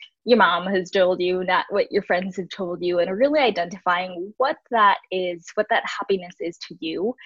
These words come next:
and then seeking it out every day. And so this isn't, again, as I mentioned earlier, it's not a bucket list item. It's not some big goal you have to hit. It's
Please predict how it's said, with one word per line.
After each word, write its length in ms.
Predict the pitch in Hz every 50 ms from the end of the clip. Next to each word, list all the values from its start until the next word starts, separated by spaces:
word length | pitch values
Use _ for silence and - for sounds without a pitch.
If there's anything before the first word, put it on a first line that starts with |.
| - - - - -
and 100 | 220 220
then 160 | 220 214 208
seeking 360 | - - 262 269 - 262 247
it 100 | 226 196
out 200 | 170 160 - -
every 260 | - - - 160 -
day. 300 | - - - - - - - _ _ _ _ _ _ _ _ -
And 160 | 170 190 -
so 120 | - 202
this 280 | 185 - 262 285 - 269
isn't, 540 | 247 226 240 220 208 208 208 220 - - - -
again, 200 | 202 196 190 185
as 120 | 185 -
I 60 | 208
mentioned 380 | 196 185 175 202 190 - 185 175
earlier, 260 | 170 170 175 175 185
it's 140 | 175 - -
not 160 | 233 233 247
a 40 | 254
bucket 300 | 214 202 185 - - 190
list 300 | 160 165 170 - - 185
item. 400 | 175 180 180 180 185 180 - 170 175
It's 280 | 175 185 _ _ -
not 300 | 240 226 220 220 214 - - -
some 340 | - - - - - 220 214
big 180 | 208 220 190 175
goal 240 | - 160 156 165 180
you 100 | 185 185
have 240 | - - - - _ -
to 80 | 190 175 - -
hit. 320 | 202 180 180 180 170 -
It's 260 | 185 - - - -